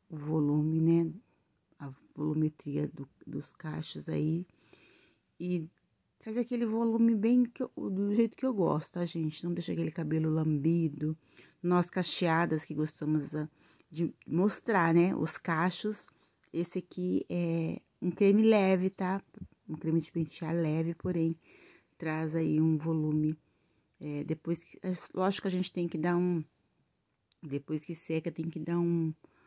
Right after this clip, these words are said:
um volume com a mão, assim, né? Pra, é, ativar, né? O volumão dele aí. Mas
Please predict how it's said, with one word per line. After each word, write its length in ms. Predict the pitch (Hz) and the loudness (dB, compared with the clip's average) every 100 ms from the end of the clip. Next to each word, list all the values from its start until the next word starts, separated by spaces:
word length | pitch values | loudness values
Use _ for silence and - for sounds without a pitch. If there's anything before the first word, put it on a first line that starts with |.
| _ _ _ _ _ | _ _ _ _ _
um 100 | - | -8
volume 500 | 156 185 190 175 185 | -2 2 4 4 4
com 240 | 175 - 180 | 2 0 0
a 100 | 180 | 2
mão, 400 | 180 165 165 165 | 4 6 6 4
assim, 380 | 160 - 165 170 | 2 -2 -2 2
né? 280 | 170 165 | 4 4
Pra, 440 | 165 - 160 147 147 _ - | 2 -4 -6 -6 -8 _ -10
é, 280 | 151 151 147 | -4 -2 -2
ativar, 640 | 156 - 175 156 156 160 | -4 -4 -4 0 2 4
né? 320 | 160 160 160 - _ - _ | 4 4 2 -2 _ -20 _
O 80 | - | -12
volumão 600 | 151 156 160 156 156 156 | -2 0 2 4 4 4
dele 260 | 151 156 160 | 4 4 4
aí. 320 | 156 139 131 _ _ _ _ _ _ | 4 0 -2 _ _ _ _ _ _
Mas 500 | - 156 147 147 156 | -6 -2 0 0 -2